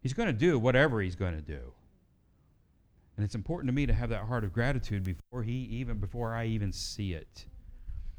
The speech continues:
Look with me at Romans chapter one.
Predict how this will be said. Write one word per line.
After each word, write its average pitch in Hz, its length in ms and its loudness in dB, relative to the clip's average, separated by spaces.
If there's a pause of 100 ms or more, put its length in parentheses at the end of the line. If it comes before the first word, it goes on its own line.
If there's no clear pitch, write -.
(220)
Look 151 180 4
with 156 160 4
me 143 140 4
at 110 120 -2
Romans 113 440 2
chapter 107 420 -2
one. 82 500 -2